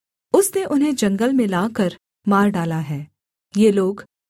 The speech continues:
तेरी प्रजा और निज भाग है, जिनको तूने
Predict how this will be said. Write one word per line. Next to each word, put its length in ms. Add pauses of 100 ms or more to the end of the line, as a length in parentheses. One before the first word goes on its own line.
(140)
तेरी 240
प्रजा 360
और 220
निज 280
भाग 320
है, 280 (360)
जिनको 420
तूने 500